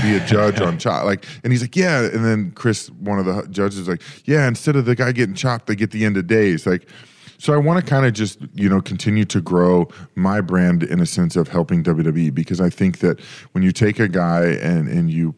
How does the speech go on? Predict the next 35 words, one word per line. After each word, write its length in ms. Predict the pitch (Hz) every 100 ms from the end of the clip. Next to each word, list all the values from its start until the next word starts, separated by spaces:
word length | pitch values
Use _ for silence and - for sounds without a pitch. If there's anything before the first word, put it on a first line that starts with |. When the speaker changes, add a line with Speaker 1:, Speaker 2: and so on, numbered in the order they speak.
| _
Speaker 1:
put 160 | - 98
him 140 | 95
in 60 | 82
things 260 | 92 85 -
outside 500 | 90 - 90 87 85
of, 240 | 82 73 - - - _
you 140 | 90
know, 160 | 85 80
that 260 | 85 80 -
W 180 | 85
W 200 | 85 87
E 20 | 85
spectrum, 600 | - 85 73 - 82 71
it 160 | 78 -
continues 480 | 85 87 87 80
to 100 | -
help 340 | 80 85 82 -
and 200 | 82 76
grow 400 | 82 82 80 76 - _
the 80 | 90
W 240 | 90 82
W 180 | 82 80
E 40 | 78
brand. 580 | 69 80 82 76 71
And 100 | 82
I 60 | 82
think 240 | 80 90
it, 120 | 82 -
that's 280 | 87 82
what 100 | 101
makes 240 | 90 90 -
him 100 | 85
a 40 |
superstar, 560 | 76 92 82 78 82 76
because 400 | 80 - 92